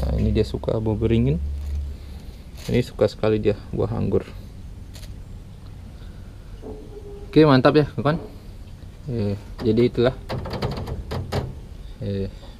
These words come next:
poin minggu lalu yang masih hidup, lumayan udah jinak, mantap.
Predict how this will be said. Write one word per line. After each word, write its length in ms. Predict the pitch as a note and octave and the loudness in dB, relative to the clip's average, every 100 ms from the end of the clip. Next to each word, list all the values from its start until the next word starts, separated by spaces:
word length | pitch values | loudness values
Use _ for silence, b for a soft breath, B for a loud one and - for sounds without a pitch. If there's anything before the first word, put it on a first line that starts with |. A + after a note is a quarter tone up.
| B - | B 6
poin 380 | A#2 A#2+ A#2 A2 - | 8 8 6 -2 -6
minggu 220 | B2 A#2 A2+ | -2 2 4
lalu 320 | G#2+ A#2 A#2+ | 6 4 2
yang 80 | A2 | 0
masih 300 | - G#2 G#2 | -2 -2 0
hidup, 140 | C3+ - - - - | 0 -2 -14 -12 -6
lumayan 400 | A2 G#2+ A2 A2+ - - | -2 -2 -2 -6 -10 -10
udah 160 | - G2+ | -4 -4
jinak, 380 | G2+ G#2 G#2 - - | -2 -2 -2 -6 -12
mantap. 320 | - - - | -8 -2 -2